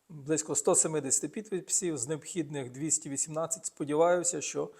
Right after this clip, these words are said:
все-таки ці підписи будуть зібрані і деякі республіканці таки долучаться. Ну, треба двісті вісімнадцять із чотириста тридцять п'ять, е, конгресменів.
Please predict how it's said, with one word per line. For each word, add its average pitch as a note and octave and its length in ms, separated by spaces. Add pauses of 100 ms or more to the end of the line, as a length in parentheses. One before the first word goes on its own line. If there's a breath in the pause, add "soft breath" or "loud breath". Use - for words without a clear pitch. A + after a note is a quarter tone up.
(340 loud breath)
все-таки D#3 460
ці D#3 140
підписи D3+ 440
будуть C3+ 300
зібрані E3+ 500
і C#3 40
деякі D3+ 360
республіканці D3 680
таки C#3+ 240
долучаться. C3+ 800 (400 loud breath)
Ну, F#3 60
треба F3+ 260
двісті D3+ 320
вісімнадцять F3 880
із D3 180
чотириста D#3 520
тридцять C#3 440
п'ять, D3+ 540 (100)
е, B2+ 440 (800 soft breath)
конгресменів. C#3 880